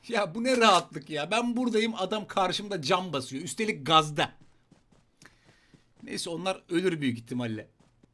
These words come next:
Oğlum iyi gidiyoruz ha. Challenge'a güzel başladık. Son on üç kişi kaldık. Biri benim, en kötü ihtimalle üç takım daha var. Tamam. Dur bakalım. Yerim fena değil. Sonraki alana bakacağız.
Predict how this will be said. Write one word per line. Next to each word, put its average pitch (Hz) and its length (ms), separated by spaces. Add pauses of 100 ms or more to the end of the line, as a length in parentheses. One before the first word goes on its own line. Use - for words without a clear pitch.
(920)
Oğlum 214 260
iyi 196 200
gidiyoruz 240 400
ha. 214 340
Challenge'a 202 400
güzel 240 300
başladık. 151 500 (720)
Son 226 260
on 254 180
üç 254 140
kişi - 200
kaldık. 208 340
Biri 233 180
benim, 247 300
en 254 180
kötü 226 200
ihtimalle 226 420
üç 233 180
takım 220 280
daha 180 180
var. 101 100 (840)
Tamam. 202 300 (680)
Dur 208 160
bakalım. 113 320 (1400)
Yerim 190 320
fena 214 340
değil. 208 180
Sonraki 202 400
alana 185 260
bakacağız. 151 580